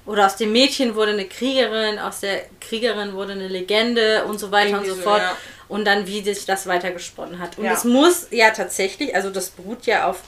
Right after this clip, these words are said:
Speaker 1: irgendeiner Erzählung, also kann man davon ausgehen, dass es irgendwie sowas tatsächlich gab.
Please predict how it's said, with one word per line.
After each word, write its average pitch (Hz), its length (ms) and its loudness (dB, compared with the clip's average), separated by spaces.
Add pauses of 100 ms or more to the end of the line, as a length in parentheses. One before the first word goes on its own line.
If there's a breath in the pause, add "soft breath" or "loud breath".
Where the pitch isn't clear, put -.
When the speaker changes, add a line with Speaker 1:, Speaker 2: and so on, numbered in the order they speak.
Speaker 1:
irgendeiner 233 640 2 (640)
Erzählung, 277 680 2 (400 loud breath)
also 202 260 2
kann 233 220 2
man 254 140 6
davon 220 240 2
ausgehen, 208 360 -2
dass 190 160 4
es 208 220 -6
irgendwie 233 340 2
sowas 202 320 -2
tatsächlich 185 480 -8
gab. 147 360 -4